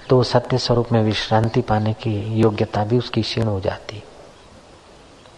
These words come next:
मिली हुई सेवा, मिला हुआ दैवी कार्य जो आदमी केयरफुल होकर नहीं करता है, तो देव में केयरफुल होकर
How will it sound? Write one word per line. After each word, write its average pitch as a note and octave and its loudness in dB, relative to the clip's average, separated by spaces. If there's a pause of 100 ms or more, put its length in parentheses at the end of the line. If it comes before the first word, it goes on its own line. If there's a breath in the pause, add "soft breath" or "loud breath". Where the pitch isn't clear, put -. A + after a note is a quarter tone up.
(2000 loud breath)
मिली F3+ 10
हुई E3 6
सेवा, A2 2 (180)
मिला C#3+ 6
हुआ A#2+ 4
दैवी A#2+ 4
कार्य A2+ 0
जो A2 4
आदमी G#2 -2 (120)
केयरफुल A2+ 2
होकर G#2+ 0
नहीं G#2 2
करता F#2+ -4
है, F#2 -6 (580 loud breath)
तो A#2+ 4
देव A#2 4
में F#2+ 2 (180)
केयरफुल A2 -2
होकर F#2+ -2